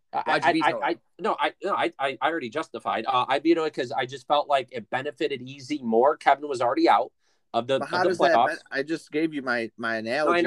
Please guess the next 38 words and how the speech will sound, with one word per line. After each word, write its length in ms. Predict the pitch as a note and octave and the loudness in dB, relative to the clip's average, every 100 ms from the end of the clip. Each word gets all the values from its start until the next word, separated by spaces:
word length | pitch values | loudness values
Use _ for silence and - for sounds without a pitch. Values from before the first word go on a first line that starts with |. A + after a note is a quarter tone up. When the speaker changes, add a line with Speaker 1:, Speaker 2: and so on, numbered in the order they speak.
| G3 | 0
Speaker 3:
the 60 | G#3 | -4
Speaker 1:
understand 120 | G#3 | -4
that. 100 | - E3 | -6 0
No, 120 | F3 | 0
I'm 120 | D3+ | 4
telling 200 | G3 F3 | 2 2
you 80 | D#3 | 2
why 180 | D3 B2 | 2 2
I 180 | E3+ | -2
vetoed. 400 | - G#2+ - - _ _ | -4 -12 -14 -20 _ _
I 80 | D3+ | -10
mean, 120 | B2+ | -8
I 40 | E3 | -6
don't 160 | B3 | 2
Speaker 2:
Right. 220 | D3 A#2 - - | 4 4 -2 -4
Speaker 1:
hey, 100 | D#3 | -2
it 100 | B2 | -2
went 160 | F3+ | -4
Speaker 2:
That's 160 | C3+ G3+ | 2 4
what 0 | |
Speaker 1:
through. 80 | D3 | 4
Speaker 2:
I 40 | |
Speaker 1:
So 60 | F3 | 2
Speaker 2:
wanted. 240 | F3 A#2 - _ _ - | 0 -2 -4 _ _ -4
Speaker 1:
it 80 | |
went 200 | A#2+ A#2+ | -2 -2
through. 260 | F3 G3+ F2+ | 2 2 2
So 180 | - A#2 | -6 -4
now 180 | A2+ C#3 | -2 0
you're 200 | C#3+ A#2+ | 0 0
recuperated 840 | C#3+ C3 A3+ C#3+ A2+ G#2+ A2+ B2 | -2 -4 -6 0 0 2 0 0
instead 340 | B2 - C#3 | -2 0 2
of 180 | C3 A#2+ _ _ | 2 -2 _ _
lamb 280 | - F3+ D#3 | -2 -2 -2
chops, 460 | - - - - - | -2 -2 -2 -12 -4
Speaker 3:
That's 100 | A#2+ | 2
Speaker 1:
right? 140 | B2 | 4
Speaker 3:
right. 280 | G#3+ G#3+ C#3 | 6 4 2